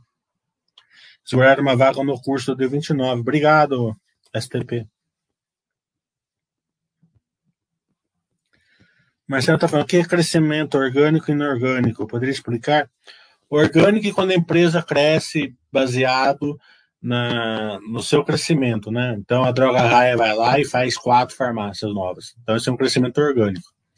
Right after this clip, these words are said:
Se a Pag-, a Pag Menos comprou a Extra Farma, ela, ela, ela fez uma aquisição, isso é inorgânico, né?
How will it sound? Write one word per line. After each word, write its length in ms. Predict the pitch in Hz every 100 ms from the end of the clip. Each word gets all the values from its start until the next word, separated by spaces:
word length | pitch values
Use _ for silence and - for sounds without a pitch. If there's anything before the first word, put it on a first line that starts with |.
| - - - - - -
Se 240 | - 160
a 80 | 151
Pag-, 320 | 131 175 165
a 140 | 135 123
Pag 280 | 143 143 143
Menos 300 | 147 170 -
comprou 520 | 175 151 - 156 156
a 80 | 156
Extra 280 | - 165
Farma, 420 | - 143 131 113 110
ela, 140 | 120
ela, 420 | 113 117 117 113 - _ _ _
ela 200 | 107 110
fez 300 | - 131 135
uma 120 | 139
aquisição, 800 | 127 170 165 - - 127 98 98
isso 200 | 110 -
é 80 | 123
inorgânico, 720 | 127 139 143 117 104 107 - _ _ _ _ _
né? 220 | 113 120